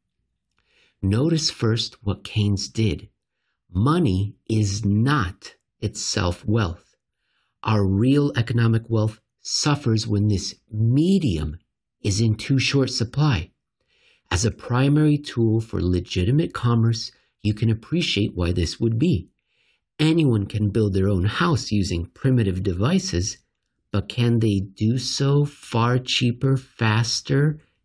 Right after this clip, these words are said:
therefore more efficiently, availing themselves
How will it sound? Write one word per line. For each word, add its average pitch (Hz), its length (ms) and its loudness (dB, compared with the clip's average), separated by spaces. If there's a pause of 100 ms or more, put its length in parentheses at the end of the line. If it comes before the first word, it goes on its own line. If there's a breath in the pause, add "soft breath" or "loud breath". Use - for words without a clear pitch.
therefore 113 480 0
more 104 240 2
efficiently, 147 880 -2 (300 loud breath)
availing 117 500 2
themselves 113 640 0